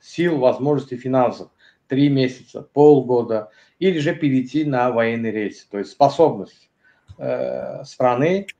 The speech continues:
э, перейти на военную, э, экономику, военные рейсы обусля-, обуславливается именно уровнем военно-промышленного комплекса, военно-технической составляющей, то есть технологиям, как ты верно сказал,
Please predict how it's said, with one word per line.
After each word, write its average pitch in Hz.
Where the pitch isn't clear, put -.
э, -
перейти 135
на 123
военную, 117
э, 131
экономику, 175
военные 120
рейсы 160
обусля-, 143
обуславливается 143
именно 135
уровнем 127
военно-промышленного 120
комплекса, 156
военно-технической 143
составляющей, 131
то 120
есть -
технологиям, 120
как 120
ты 123
верно 113
сказал, 110